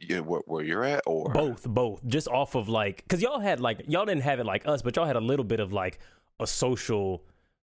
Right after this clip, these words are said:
Speaker 2: uh, you
Speaker 1: Yeah.
Speaker 2: know, like, shit slowed down socially, which is why it's, like, picking back up even more intensely now with, like, that.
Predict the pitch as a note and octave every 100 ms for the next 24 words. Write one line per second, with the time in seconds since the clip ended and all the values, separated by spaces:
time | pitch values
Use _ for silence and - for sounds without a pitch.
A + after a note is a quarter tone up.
0 | _ _ _ - B2+ B2 B2 - - -
1 | C#3 A2 G2+ G#2 A2 - F#3+ - D#3 C3+
2 | A#2+ B2 A2+ - B2 - G2+ F#2+ G#2 C3
3 | A#2+ A#2+ A2+ G#2 G2 - - A2+ A2+ A2+
4 | A2+ D3+ C#3 A2+ A2 C3 A#2 G#2 - G#2+
5 | - G2+ G#2 G2+ F#2 G2+ G2 G2+ F#2 -
6 | F#2+ -